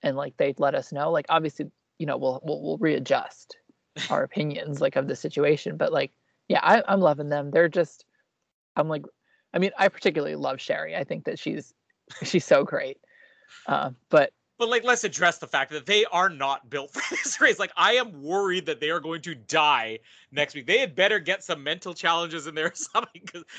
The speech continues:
Speaker 2: they're going to kill both Sherry and Akbar by the end of this season.
Speaker 1: No, they're, they're surviving. Top two,
Speaker 2: <laughs>
Speaker 1: two fifth place finishes in a row. Come on.
Speaker 2: <laughs>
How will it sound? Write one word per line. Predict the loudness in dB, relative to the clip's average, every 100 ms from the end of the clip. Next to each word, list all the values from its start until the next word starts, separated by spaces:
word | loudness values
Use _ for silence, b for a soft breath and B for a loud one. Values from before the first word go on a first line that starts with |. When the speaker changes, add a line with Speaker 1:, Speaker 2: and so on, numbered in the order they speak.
| -4
Speaker 2:
they're | 4 4
going | 4 0
to | -2
kill | -6 0 2 2
both | -4 -6
Sherry | -2 -2 0 0
and | 0
Akbar | 0 -2 -2 -4
by | -4
the | -6 -8
end | -8
of |
this | -10 -10
season. | -14 -14 -16 -12 -6
Speaker 1:
No, | -6 -4
they're, | -4 -2 -4 -12 _ -6
they're | -4
surviving. | 2 4 4 2 -4 -12 _ _ _ -16 -6
Top | 0 0
two, | 2 0 0 -4 -6 -14
Speaker 2:
<laughs> | _ _ _ -20
Speaker 1:
two | -2 0 0
fifth | 0 -2 -2
place | _ 0 0 -4
finishes | -6 -6 -6
in | -4
a | -2
row. | -2 -2
Come | -4 -8
on. | -10 -16
Speaker 2:
<laughs> | _ _ _ -10 -10 -10 -6 -4